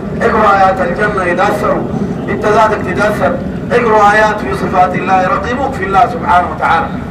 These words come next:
بحسن التلاوة وبالكلمات العظيمة التي في كتاب الله جل وعلا.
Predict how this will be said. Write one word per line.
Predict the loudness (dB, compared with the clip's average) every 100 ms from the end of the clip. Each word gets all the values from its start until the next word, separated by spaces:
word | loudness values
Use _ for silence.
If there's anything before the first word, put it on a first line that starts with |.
| -6
بحسن | -2 0 0 -2 -4
التلاوة | -2 2 4 6 4 0
وبالكلمات | -2 -4 -4 -10 -10 -4 -2 0 2 2 2
العظيمة | 0 0 0 0 0
التي | 0 0 -2 -6
في | -6
كتاب | -2 2 2
الله | 2 -2 -2
جل | -2 -2
وعلا. | 0 2 2